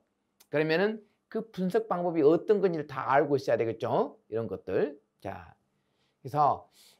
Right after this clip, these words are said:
어, 이러한 문제는 아주 한 방에 풀 수, 풀 수 있다 이 말이야. 근데 문제는 여러분들이 이런 용어를 다 알고 있어야 돼. 예비 위험 분석이 뭐냐 하면은 몰라.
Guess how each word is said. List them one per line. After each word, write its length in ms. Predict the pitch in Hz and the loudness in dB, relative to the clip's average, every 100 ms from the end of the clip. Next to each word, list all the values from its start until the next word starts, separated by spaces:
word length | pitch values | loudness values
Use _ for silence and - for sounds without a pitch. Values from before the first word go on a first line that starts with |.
| - | -8
어, 220 | 123 120 | -6 -2
이러한 400 | 156 226 277 247 | 4 6 6 2
문제는 680 | 202 247 240 247 208 101 - _ | 0 0 -2 -2 -4 -6 -12 _
아주 560 | - 139 175 240 277 302 - | -12 -8 -4 -4 -4 -8 -16
한 260 | - 269 294 | -10 -6 2
방에 280 | 302 247 | 4 2
풀 220 | 214 285 247 | -4 -10 -10
수, 800 | _ 233 190 202 175 135 143 - | _ -14 -8 -6 -6 -8 -10 -6
풀 160 | 294 | -6
수 120 | - 151 | -4 -6
있다 200 | 131 147 | 0 -2
이 60 | |
말이야. 340 | 110 95 76 - | 0 -6 -10 -10
근데 180 | 175 | -6
문제는 640 | 160 147 208 226 220 135 - | -4 -4 -2 -2 -2 -4 -4
여러분들이 440 | 165 208 208 180 156 | 0 0 0 -2 0
이런 220 | 165 135 | 0 0
용어를 300 | 131 196 180 | 0 0 -4
다 120 | 135 - | -8 0
알고 240 | 185 190 | 0 0
있어야 240 | 135 113 | -2 -4
돼. 280 | 101 147 98 _ _ _ - - | -2 -6 -8 _ _ _ -20 -2
예비 480 | 160 226 196 214 156 | 0 2 0 -2 0
위험 260 | 185 185 - | 0 -2 -10
분석이 440 | 156 170 160 160 | -12 -8 -6 -8
뭐냐 380 | 139 104 127 123 | -6 -6 -6 -6
하면은 520 | 113 113 185 233 254 | -8 -8 0 2 2
몰라. 340 | 160 175 156 | 2 2 2